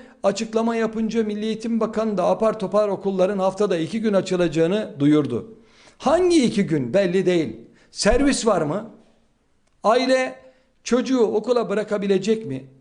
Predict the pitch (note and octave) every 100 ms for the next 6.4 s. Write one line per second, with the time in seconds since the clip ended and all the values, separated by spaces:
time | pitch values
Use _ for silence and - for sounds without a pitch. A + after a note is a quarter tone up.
0 | _ - D4 C#4 G#3+ E3 D3 D#3+ - _
1 | _ _ - A#3+ A#3 B3+ B3+ A#3+ A3+ G#3+
2 | A#3+ - E3+ E3 - - _ _ D3 G#3+
3 | C#4 C4+ C4 F3 F#3 F#3 E3+ F3 - -
4 | - _ _ G#3+ A3+ D4 C4+ - G#3 F#3
5 | F#3 G#3+ G#3+ F3 F3 A3+ G#3 F3 C3 D3
6 | C#3 - E3+ G3